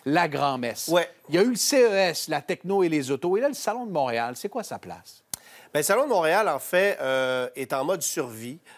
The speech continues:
Speaker 2: Euh, on a eu des années difficiles.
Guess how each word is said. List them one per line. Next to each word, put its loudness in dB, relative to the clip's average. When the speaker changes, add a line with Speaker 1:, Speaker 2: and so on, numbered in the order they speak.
Speaker 2:
Euh, -2
on -4
a 2
eu -2
des -2
années 0
difficiles. -4